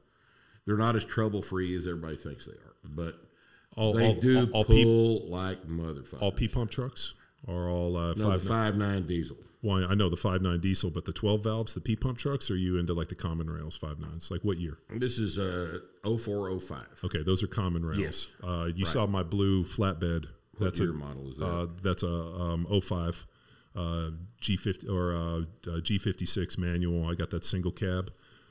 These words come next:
Speaker 2: Uh, I don't know if you saw it sitting underneath
Speaker 1: That's a
Speaker 2: the tree.
Speaker 1: Dodge?
Speaker 2: Yeah, it's a Dodge
Speaker 1: I didn't,
Speaker 2: oh five.
Speaker 1: I didn't see it, so
Speaker 2: Oh, yeah. I'll, I'll show
Speaker 1: I'll
Speaker 2: you.
Speaker 1: have to look at that. But I, now this is a, this is a, the ones I've got are double cab oh five,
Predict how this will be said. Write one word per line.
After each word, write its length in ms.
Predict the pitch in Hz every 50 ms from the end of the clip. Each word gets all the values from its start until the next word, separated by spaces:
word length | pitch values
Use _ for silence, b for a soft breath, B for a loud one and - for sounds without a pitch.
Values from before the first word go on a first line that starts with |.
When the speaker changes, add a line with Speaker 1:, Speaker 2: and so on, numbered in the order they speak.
| B B B B B -
Speaker 2:
Uh, 60 | 87
I 120 | 82 80
don't 120 | 85 87 82
know 40 | 80
if 80 | -
you 60 | 87
saw 180 | - - 87 78
it 80 | 80 -
sitting 220 | - 92 85 82
underneath 260 | 82 78 95 95 78
Speaker 1:
That's 160 | - 76 71
a 40 | 76
Speaker 2:
the 40 | 82
tree. 20 |
Speaker 1:
Dodge? 300 | 85 95 110 120 131 117 - -
Speaker 2:
Yeah, 120 | 104 95 80
it's 100 | - -
a 60 | 85
Dodge 340 | 76 90 82 85 85 85 82
Speaker 1:
I 20 | 87
didn't, 100 | 87 90
Speaker 2:
oh 100 | 95 85
five. 280 | - - 92 82 85
Speaker 1:
I 120 | 85 82 82
didn't 160 | 78 73 73
see 220 | - - 85 80
it, 100 | 80 -
so 120 | - 85 85
Speaker 2:
Oh, 40 |
yeah. 120 | 87 85 - 87 110 120
I'll, 120 | 104 92 92 95
I'll 60 | 87
show 140 | 85 - 95
Speaker 1:
I'll 60 | 95 95
Speaker 2:
you. 40 |
Speaker 1:
have 100 | 95 90 -
to 40 | 90
look 160 | 90 87 -
at 80 | -
that. 260 | 71 82 80 - - 80
But 80 | 92
I, 160 | 95 95 92 - - - -
now 140 | 101 98
this 240 | 90 85 110 127 123
is 160 | 127 110 -
a, 200 | 98 92 85 - - - - -
this 180 | 98 110 110 -
is 160 | 98 87 85
a, 140 | 87 76 - - - _ _ _ _ _ - - -
the 140 | 78 78
ones 260 | 82 104 117 117 107 113
I've 180 | 110 107 92
got 200 | 85 95 90 87
are 60 | 87
double 280 | 85 87 104 107 107 98
cab 280 | - - 98 95 90 80
oh 140 | 78 95 98
five, 460 | - - 85 85 85 85 87 85